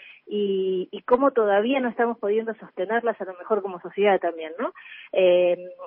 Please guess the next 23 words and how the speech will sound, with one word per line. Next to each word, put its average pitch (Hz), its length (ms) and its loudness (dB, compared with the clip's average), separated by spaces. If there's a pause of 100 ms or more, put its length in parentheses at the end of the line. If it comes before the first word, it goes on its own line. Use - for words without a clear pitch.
(220)
Camila 294 500 2
además 233 320 0 (160)
tiene 214 340 -4 (640)
otros 247 340 0
libros, 254 300 -2
tiene 233 160 -6
una 208 160 -2
prosa 220 440 -4
exquisita, 254 880 -4
tiene, 180 340 -4
es - 140 -18
una 190 180 0
gran 233 260 6
autora, 240 360 4
también 196 260 -4
escribe 196 280 0
teatro, 226 500 2 (480)
y 226 80 -4
lo 233 160 6
que 233 140 6
noto 415 340 2
ahora, 320 640 2
que 240 240 2